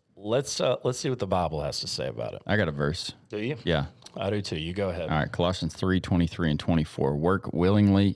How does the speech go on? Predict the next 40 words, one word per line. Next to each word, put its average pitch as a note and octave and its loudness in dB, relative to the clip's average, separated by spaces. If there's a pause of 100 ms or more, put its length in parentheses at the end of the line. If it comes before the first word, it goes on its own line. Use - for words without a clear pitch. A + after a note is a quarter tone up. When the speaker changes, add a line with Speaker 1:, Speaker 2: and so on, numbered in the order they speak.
Speaker 2:
at D2 2
whatever E2 0
you F2 2
do, D2 2
as D2+ -4
though E2 4
you D#2 2
were D#2 2
working E2 0
for - -2
the D#2+ 0
Lord D2+ 2
rather D#2+ 2
than D2 0
for C#2+ -4
people. - -4
Speaker 1:
Mm-hmm. D2 -2
Speaker 2:
Remember F2+ 2 (100)
that D2+ -2
the C#2+ -2
Lord E2+ 2
will D#2 0
give D#2+ 0
you D#2+ 2
an D#2 0
inheritance D#2+ 0 (360)
as E2 0
your D#2 0
reward, D#2 2 (480)
and D#2 2
that D#2+ 0
the E2 2
master E2 0
you D2 -2
are D2+ 0
serving C#2+ -2
is - -6
Christ." - -4 (580)
Speaker 1:
That's E2 -4
good. D2+ -4